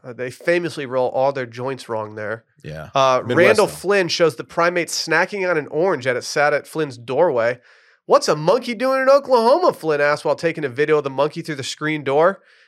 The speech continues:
Speaker 1: And when the monkey left his porch and started approaching Flynn's dog in the yard, the video shows him open the door and yell for the dog to get away. And that's when the monkey turned around and charged aggressively at the door where he stood.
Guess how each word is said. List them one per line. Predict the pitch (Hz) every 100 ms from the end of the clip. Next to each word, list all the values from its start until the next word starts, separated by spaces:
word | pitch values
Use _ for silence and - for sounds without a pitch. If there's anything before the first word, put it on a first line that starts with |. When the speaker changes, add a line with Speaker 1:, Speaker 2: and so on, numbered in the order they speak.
| -
Speaker 1:
And | 151
when | 160
the | 147
monkey | 170 202 208 175
left | 160 185 151
his | -
porch | - 180 190
and | 165
started | - 170 165
approaching | 131 175 170 151
Flynn's | - 170 151
dog | 143 151 160
in |
the | 127
yard, | 135 151
the | 131
video | 135 151
shows | 143 143
him | 135 151
open | 156
the | 185
door | 139 143
and | 131
yell | 135 139
for | 139
the |
dog | 120 135 139
to |
get | 123 131
away. | 127 147 165 165 _ -
And | 127
that's | 135 143
when | 160
the | 139
monkey | 139 135
turned | - 160 156
around | 139 143
and | 127
charged | - 143 -
aggressively | 117 - 160 160 156
at | 147
the |
door | 131 127 127
where | 123
he | 131
stood. | 131 - 113 107